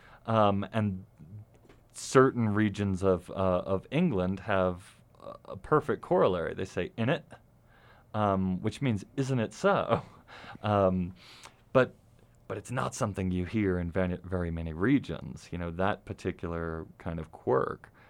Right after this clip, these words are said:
Um, and so once I had a feel for that, I just took the way that my relatives, especially my grandfather, spoke, um, and then kind of just let the language and the diction of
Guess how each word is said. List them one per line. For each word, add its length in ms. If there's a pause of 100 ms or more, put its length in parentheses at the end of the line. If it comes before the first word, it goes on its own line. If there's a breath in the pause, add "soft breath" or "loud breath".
(200 soft breath)
Um, 540 (440 soft breath)
and 120
so 140
once 260
I 60
had 160
a 40
feel 420
for 220
that, 420 (100)
I 60
just 240
took 300 (520 loud breath)
the 80
way 320
that 140
my 160
relatives, 640
especially 480
my 160
grandfather, 640
spoke, 600 (480 loud breath)
um, 440 (100)
and 200
then 500 (500 loud breath)
kind 220
of 80
just 220
let 440 (720 soft breath)
the 100
language 640
and 140
the 60
diction 720
of 200